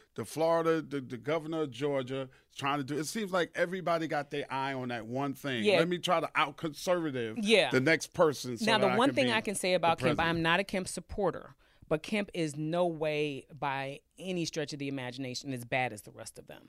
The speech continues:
Speaker 1: <laughs>
Speaker 2: I
Speaker 1: That's
Speaker 2: thi-, I mean,
Speaker 1: true.
Speaker 2: it, it's, it's terrible to say, I mean, but you have to measure them on a, on a continuum, right? Who's, <laughs> who's the worst of the worst.
Speaker 1: Right.
Speaker 2: And DeSantis, he's never gonna make it. He's done pissed off everybody. He done pissed off, you know, the gays.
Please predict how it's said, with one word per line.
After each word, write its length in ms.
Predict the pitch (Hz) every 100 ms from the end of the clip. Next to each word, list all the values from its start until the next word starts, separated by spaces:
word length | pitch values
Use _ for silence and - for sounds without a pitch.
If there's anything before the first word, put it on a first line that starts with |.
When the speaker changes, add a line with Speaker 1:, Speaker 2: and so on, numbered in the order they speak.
| _ -
Speaker 1:
<laughs> 200 | - 170 - 151
Speaker 2:
I 160 | 175 139
Speaker 1:
That's 60 | 135
Speaker 2:
thi-, 160 | 156
I 40 | 196
mean, 200 | 190 180
Speaker 1:
true. 80 |
Speaker 2:
it, 140 | 170 165
it's, 220 | 165 - 165
it's 320 | 160 - -
terrible 380 | - 240 262 175
to 60 | 156
say, 280 | - 190 156
I 40 |
mean, 160 | 156 151
but 140 | 160
you 60 | 175
have 80 | 160
to 80 |
measure 260 | 156 165 160
them 200 | 151 147
on 140 | 143
a, 120 | 139 135
on 140 | 147 135
a 40 |
continuum, 640 | - - 180 165 127 117
right? 200 | 131 139
Who's, 460 | 143 175 165 151 - 185
<laughs> 80 | -
who's 220 | 190 165 _ _ _ _ _
the 160 | 180 139
worst 300 | 135 143 -
of 60 | 123
the 60 |
worst. 360 | 135 127 - - -
Speaker 1:
Right. 220 | 127 110 -
Speaker 2:
And 120 | 190
DeSantis, 680 | 170 - 233 277 170 156 -
he's 260 | - 214 202
never 240 | 170 151
gonna 200 | 143 143 135
make 260 | 123 123
it. 100 | 147
He's 180 | 175 196
done 140 | 151
pissed 240 | 143 143 -
off 160 | 123 -
everybody. 420 | 151 139 120 139
He 80 | 151
done 100 | 135
pissed 260 | 151 127
off, 180 | 127 123 _ - - _ -
you 120 | 165
know, 220 | 131 104 _ -
the 100 | 151 151
gays. 520 | 160 123 113 -